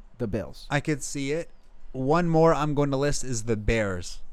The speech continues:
Speaker 1: Ooh,
Speaker 2: They
Speaker 1: that
Speaker 2: need to
Speaker 1: one.
Speaker 2: replace a pass catching back to Rick Cohen.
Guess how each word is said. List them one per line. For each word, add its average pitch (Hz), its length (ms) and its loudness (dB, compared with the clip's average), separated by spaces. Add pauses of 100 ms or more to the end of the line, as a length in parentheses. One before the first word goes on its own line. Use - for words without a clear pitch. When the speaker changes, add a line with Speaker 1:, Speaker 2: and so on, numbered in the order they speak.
(580)
Speaker 1:
Ooh, 117 560 2
Speaker 2:
They 143 80 4
Speaker 1:
that - 80 4
Speaker 2:
need 190 80 2
to 190 60 6
Speaker 1:
one. 170 140 8
Speaker 2:
replace 160 500 2
a 135 200 0
pass 131 320 -2
catching 127 420 -2
back 120 260 0
to 120 100 -10
Rick 110 180 -6
Cohen. 120 440 -2